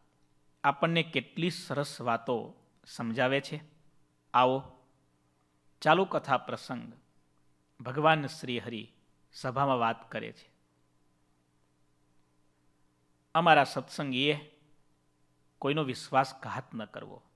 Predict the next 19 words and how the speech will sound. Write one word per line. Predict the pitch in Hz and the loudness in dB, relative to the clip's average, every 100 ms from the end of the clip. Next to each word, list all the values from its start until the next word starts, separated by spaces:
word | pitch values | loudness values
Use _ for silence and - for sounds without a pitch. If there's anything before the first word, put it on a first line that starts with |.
| _ _ _ _ _ _ _ _ _ _ _ _ _ _ - | _ _ _ _ _ _ _ _ _ _ _ _ _ _ -6
કુસંગી | 156 - 196 196 196 | -6 0 2 4 0
જીવો | 135 156 170 123 120 - _ _ _ _ _ _ _ _ _ _ _ _ | 0 2 2 2 -4 -16 _ _ _ _ _ _ _ _ _ _ _ _
માતા | - 127 - | -6 2 4
પિતા | 160 156 165 | 4 4 6
ઉપર, | 170 170 180 151 117 - - _ _ _ _ _ _ _ _ | 8 8 6 6 2 -14 -20 _ _ _ _ _ _ _ _
પતિ | - 127 170 | -4 0 0
પત્ની | 170 147 - 180 | 2 -2 0 -2
ઉપર | 180 190 | 2 2
વિશ્વાસ | 165 156 160 170 165 | 2 0 2 2 2
નથી | 127 - | -4 -4
કરતા | 180 175 175 156 110 - - _ _ _ | -2 -2 0 0 -2 -8 -20 _ _ _
અને | 117 - | -12 -8
એવા | 139 143 180 | -2 8 10
જીવો | 180 131 147 131 104 - _ _ _ _ _ _ | 10 4 -4 -4 -6 -10 _ _ _ _ _ _
સત્સંગ | - 135 - - 180 196 | -4 -4 -4 -2 2 4
ઉપર | 190 185 | 4 2
વિશ્વાસ | 143 - 127 127 156 | 2 -4 2 2 2
કરે | - 120 98 | -4 -10 -12
છે. | - | -18